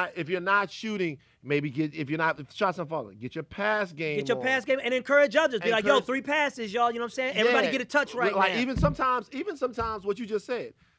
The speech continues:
Speaker 1: even sometimes just being the fake ass team leader or the real team leader, 'cause I'm a very vocal guy out there, is the way that you feel, like, e-, locked, engaged into the game.
Speaker 2: Right.
Speaker 1: I remember, and I still play, but only, like, once a week now.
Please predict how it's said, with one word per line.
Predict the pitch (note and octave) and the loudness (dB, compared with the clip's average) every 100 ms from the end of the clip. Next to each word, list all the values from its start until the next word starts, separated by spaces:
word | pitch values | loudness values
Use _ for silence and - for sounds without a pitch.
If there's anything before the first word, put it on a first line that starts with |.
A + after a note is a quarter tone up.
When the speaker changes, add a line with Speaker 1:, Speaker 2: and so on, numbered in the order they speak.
| _ | _
Speaker 1:
even | C4 F#4+ | -2 -2
sometimes | A#3 F#3+ F3+ E3+ D#3+ | -4 -4 -2 -4 -4
just | F3 | -8
being | E3 G#3+ | -4 -2
the | F#3 | -2
fake | - G3+ G3 | 2 2 2
ass | F#3 E3+ | 0 -2
team | - G3 E3+ | -4 -6 -4
leader | F#3 A3 A#2+ - _ - | -4 -4 -6 -10 _ -2
or | D#3+ | 0
the | A3+ | 2
real | D4 C4 | 2 2
team | F#3+ D3+ | 0 -4
leader, | C3 B2 | -4 -4
'cause | C#3 | -4
I'm | D#3 | -4
a | |
very | D3+ D#3+ | 0 0
vocal | C#3+ D#3 D3+ | 2 0 0
guy | D3+ G#3+ A#3 | 0 4 4
out | D#3+ C#3+ | 2 -2
there, | D3+ D3+ D3 _ _ | -4 -4 -6 _ _
is | G3+ G3 | 4 6
the | F3+ | 4
way | F3+ | 2
that | E3+ - | 0 -2
you | F#3 | -8
feel, | C#3+ D#3+ | -6 -4
like, | D#3 D3 C#3 C#3+ E3 | -2 -2 -6 -16 -12
e-, | D#3+ B2+ | -12 -8
locked, | D3 D3 C#3+ | -4 -4 -4
engaged | D3+ B2+ B2+ | -6 -6 -8
into | C3 | -8
the | D3 | -10
game. | F#3+ G3 A#2 | -8 -8 -10
Speaker 2:
Right. | - _ _ | -16 _ _
Speaker 1:
I | B3 | -2
remember, | G#3+ F3+ F3+ - - _ - | -2 -2 -4 -8 -20 _ 2
and | G#3 | 4
I | |
still | B3+ G#3 F3 | 6 4 2
play, | - F#3 | 2 -2
but | D#3 | 0
only, | D#3+ D#3+ | -2 -4
like, | D3 A#2 | -6 -6
once | C#3 C#3+ | -8 -8
a | |
week | B2+ C#3 | -8 -8
now. | C3+ D3 D3 | -6 -8 -8